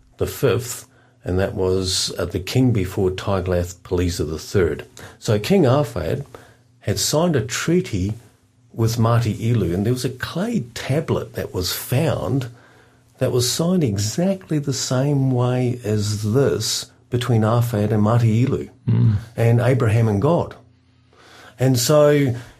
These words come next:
Speaker 1: you, you had that, the, the same kind of dynamic. So just let me read to you what some of those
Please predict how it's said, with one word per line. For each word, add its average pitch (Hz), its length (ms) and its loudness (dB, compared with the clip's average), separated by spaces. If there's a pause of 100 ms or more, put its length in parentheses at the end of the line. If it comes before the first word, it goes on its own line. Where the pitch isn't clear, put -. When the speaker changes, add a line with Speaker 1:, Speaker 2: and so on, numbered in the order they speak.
Speaker 1:
you, 151 160 2
you 135 360 2
had 160 300 2
that, 156 220 0 (160)
the, 131 120 -2
the 127 240 0
same 147 560 0
kind 135 440 0
of 117 420 0
dynamic. 113 580 2
So 139 120 -6 (180)
just - 240 -6
let 214 180 2
me 170 120 2
read 123 400 4
to 123 100 2
you 104 440 2 (340)
what 110 240 0
some 131 300 2
of 120 60 6
those 110 520 2